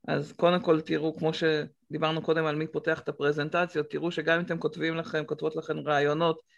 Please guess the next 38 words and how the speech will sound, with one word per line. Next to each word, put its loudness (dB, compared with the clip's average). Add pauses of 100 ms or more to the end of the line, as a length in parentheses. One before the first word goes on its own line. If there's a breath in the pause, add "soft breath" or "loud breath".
(420 soft breath)
יש 2
משהו -2
בלתרגל 4
את 4
זה 0
שיהפוך -4
את 0
זה 2
למשהו -2
יותר 0
חזק. -2 (560 soft breath)
ואת 0
מדברת 6
על 6
זה 4
ש-, -2 (680)
ו-, -10
ואני 2
חושבת 4
שכן 4
צריך 2
לזכור, 0
יש 2
לנו 0
גם 2
אנשים -2
שאנחנו -4
יכולים 4
לבנות -2
איתם -2
מערכת -2
יחסים -6
לאורך -2
זמן, 0
או -2
לנהל 0
את -6
הקשר -4